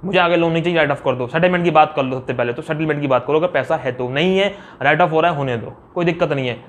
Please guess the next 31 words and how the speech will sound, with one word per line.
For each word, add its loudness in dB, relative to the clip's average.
लेकिन 0
हाँ, 2
आगे 2
आप 4
लोन 0
नहीं 0
ले 2
पाओगे, 0
चीज़ -6
का -2
ध्यान -4
रखना। 0
हम -2
अपने -4
पिछली -4
कई 2
वीडियो 0
में -2
बोल 2
चुके -2
हैं। -2
और 6
बहुत 2
से 4
भाई 2
मेरे 2
जो 0
चैनल 0
को 0
देख 2
के 0